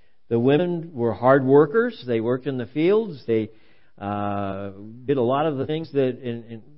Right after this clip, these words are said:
in, that, uh, were s-,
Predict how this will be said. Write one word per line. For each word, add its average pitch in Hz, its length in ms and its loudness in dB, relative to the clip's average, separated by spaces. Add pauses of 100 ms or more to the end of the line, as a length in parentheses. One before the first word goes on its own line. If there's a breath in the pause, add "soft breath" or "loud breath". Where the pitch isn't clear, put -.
(140)
in, 113 300 -10
that, 107 420 -6
uh, 98 260 -2
were 104 500 -4 (440)
s-, - 320 -20